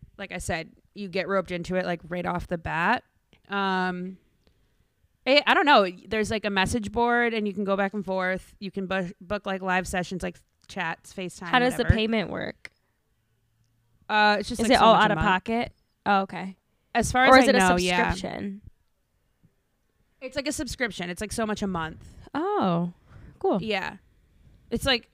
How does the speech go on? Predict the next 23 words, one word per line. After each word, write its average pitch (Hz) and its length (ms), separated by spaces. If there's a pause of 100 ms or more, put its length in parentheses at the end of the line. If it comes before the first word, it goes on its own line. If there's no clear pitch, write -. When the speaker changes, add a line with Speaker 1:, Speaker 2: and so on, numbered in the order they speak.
Speaker 1:
it 269 200
tells 254 240
you, 247 100
like, 202 200
per 220 180
week, 170 380
but 190 160
you 185 100
pay 175 200
it - 100
monthly. 160 600 (540)
Speaker 2:
Oh, 269 100
got 226 200
it. 208 120
Okay, 202 200
yeah. 196 100
So 262 140
Speaker 1:
Um, - 40
Speaker 2:
that's 262 180
another 247 280
difference 180 460
is, 180 140
like, 180 340